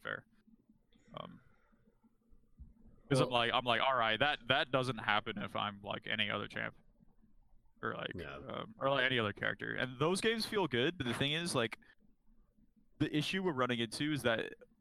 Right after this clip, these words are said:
Speaker 1: on-, those games feel like once in a blue moon, sort of.
Speaker 2: Mm-hmm.
Speaker 1: Whereas it's like, it's like, because the problem is it's the, the issue that,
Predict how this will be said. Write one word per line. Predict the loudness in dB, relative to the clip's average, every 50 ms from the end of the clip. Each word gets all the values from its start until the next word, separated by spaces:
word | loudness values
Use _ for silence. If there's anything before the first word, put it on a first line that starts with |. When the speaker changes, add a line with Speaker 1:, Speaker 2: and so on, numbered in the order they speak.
| _ _
Speaker 1:
on-, | -6 -4 -4 -4 -4 -6 -10 -14 -16 -18 -20 _ _ _ _ 0
those | 0 2 2 0 0
games | 2 2 2 2 2 0 -2 -6 -8 -8 -6 -6 -6 -8 -10 -14 -20 -20 -20 -20 -10 -4
feel | -2 0 2 4
like | 4 4 2 2 -2
once | -6 -4 -4 -4 -2 -2 -4
in | -4
a | -4
blue | -4 -4 -6 -6 -6
moon, | -6 -6 -6 -6 -6 -8 -10 -14 -16 -20 _ _ _ _ _ _ -20 -20 _ _ _ _
sort | -2 0 2 2
of. | 0 -2 -6 -14 -20 _ -10 -8
Speaker 2:
Mm-hmm. | -6 -4 -4 -4 -6 -8 -10 -14 _ _ _ _ _ _ _ _ _ _ _ _ _ _ _ _ _ -8 _
Speaker 1:
Whereas | 0 2 2 2 0 -2 -4
it's | -4 0 2
like, | 2 4 4
it's | 2 2 2
like, | 2 2 2 -2 -4 -6 -12 -16 -18 -8 -4
because | 0 0 2 2
the | 2
problem | 2 2 2 2 2 2 0
is | 0 0
it's | -2 -4 -8 -12
the, | -12 -12 -12 -12 _ -10 -4 -2
the | -2 0
issue | 0 -2 -2 -2 -2 -2
that, | -2